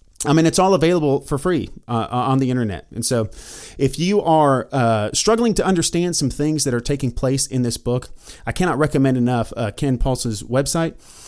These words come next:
um, and, and especially his, his commentary on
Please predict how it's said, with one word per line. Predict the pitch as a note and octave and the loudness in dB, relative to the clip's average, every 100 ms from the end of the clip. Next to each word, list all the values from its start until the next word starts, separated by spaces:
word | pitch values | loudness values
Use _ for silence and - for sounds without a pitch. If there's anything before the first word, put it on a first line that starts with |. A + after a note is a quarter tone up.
| - - | -16 -4
um, | A#2 A2+ G#2+ G#2+ _ | -2 0 -2 -6 _
and, | C3+ A2+ A2 - | -4 -2 -2 -4
and | A2+ | -4
especially | - E3 - C3+ | -2 -2 0 0
his, | A#2 A#2 G#2+ B2 | 0 0 -2 -4
his | A#2 - | -4 -2
commentary | B2+ A#2 B2 A2 - | -2 -2 -2 -2 -2
on | G#2+ G#2 | -4 -4